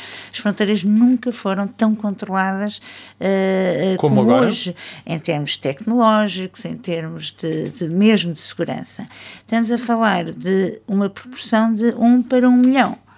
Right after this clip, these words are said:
Speaker 2: Uhum.
Speaker 1: Eh, ou para mais de um milhão. E, portanto, essa percepção da invasão e de fluxos migratórios, eh,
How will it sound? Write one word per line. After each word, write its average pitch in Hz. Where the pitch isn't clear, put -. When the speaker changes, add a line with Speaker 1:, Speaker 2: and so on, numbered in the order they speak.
Speaker 2:
Uhum. 107
Speaker 1:
Eh, 160
ou 170
para -
mais 208
de 160
um 156
milhão. 151
E, 330
portanto, 208
essa 214
percepção 220
da 180
invasão 180
e 165
de 156
fluxos -
migratórios, 170
eh, -